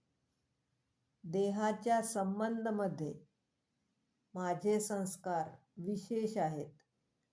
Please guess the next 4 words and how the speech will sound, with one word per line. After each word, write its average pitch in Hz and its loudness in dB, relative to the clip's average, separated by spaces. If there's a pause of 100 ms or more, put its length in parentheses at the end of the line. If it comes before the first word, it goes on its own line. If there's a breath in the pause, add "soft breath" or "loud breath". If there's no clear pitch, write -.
(880)
माझी 190 0
बुद्धी 196 -2 (720)
विशेष 226 0
आहे, 160 2